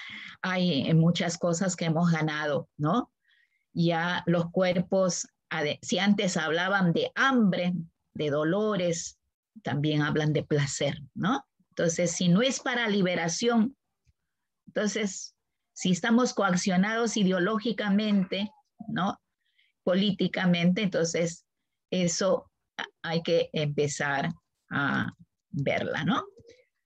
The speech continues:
Yo creo que ya, <laughs> bueno, quizás puedo abordar un poco más en unos minutos más, si es que ya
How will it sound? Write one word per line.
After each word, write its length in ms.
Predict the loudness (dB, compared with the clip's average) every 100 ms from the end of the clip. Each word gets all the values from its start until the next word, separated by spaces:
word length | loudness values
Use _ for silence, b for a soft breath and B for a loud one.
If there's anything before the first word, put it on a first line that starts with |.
| _ -20 -20 _ _ _ _
Yo 220 | 2 2
creo 240 | 2 0 0
que 180 | 0 0
ya, 300 | 0 -2 -6 -6
<laughs> 1800 | -2 -2 -2 -4 0 0 0 -2 -2 -2 -4 0 0 2 0 0 0 -4 -8 -20 -14 -10 -6 -2 2
bueno, 360 | 4 4 2 -2 -2
quizás 360 | -2 -2 -4
puedo 300 | 0 0 2 0
abordar 800 | -2 0 2 0 0 0 0 -2 2
un 160 | 2
poco 320 | 2 0 2
más 440 | 2 0 -2 -8 -8
en 240 | -4 2 4
unos 320 | 4 4 4
minutos 540 | 4 4 2 0 2
más, 260 | 2 0 -4
si 100 | -4
es 140 | -4
que 160 | -2 0
ya 180 | 0